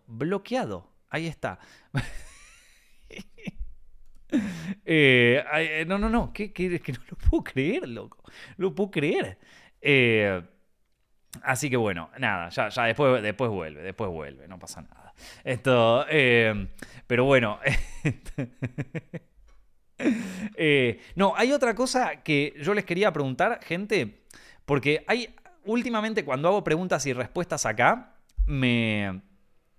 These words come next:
me, me llega mucho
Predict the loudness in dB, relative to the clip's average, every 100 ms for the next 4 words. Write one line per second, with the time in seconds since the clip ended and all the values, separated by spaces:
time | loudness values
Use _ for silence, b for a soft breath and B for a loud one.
0 | _ _ -8 -2 0 0 -2 -2 -4 -4
1 | -6 -10 b b b b -10 -4 -2 0
2 | 2 2 2 -2 0 2 2 -2 _ _